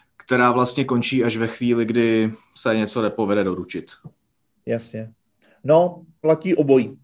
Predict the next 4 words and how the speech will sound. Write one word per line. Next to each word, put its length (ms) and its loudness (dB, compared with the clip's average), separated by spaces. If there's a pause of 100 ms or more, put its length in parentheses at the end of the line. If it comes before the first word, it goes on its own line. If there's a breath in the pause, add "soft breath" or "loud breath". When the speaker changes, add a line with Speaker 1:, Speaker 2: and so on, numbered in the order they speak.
(160)
Speaker 2:
Je 420 2
určitě 920 2 (440)
tam 180 -4
posun, 640 0